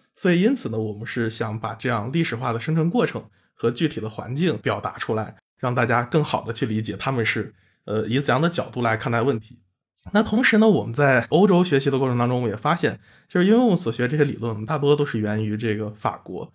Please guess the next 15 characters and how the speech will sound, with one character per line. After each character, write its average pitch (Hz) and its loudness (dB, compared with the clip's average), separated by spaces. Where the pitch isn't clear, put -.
它 226 -4
其 202 -2
实 196 -2
是 185 2
有 156 8
很 110 -4
强 113 -8
的 123 -2
现 220 2
实 131 0
的 123 -2
关 185 2
怀 113 -8
以 110 -8
及 110 -10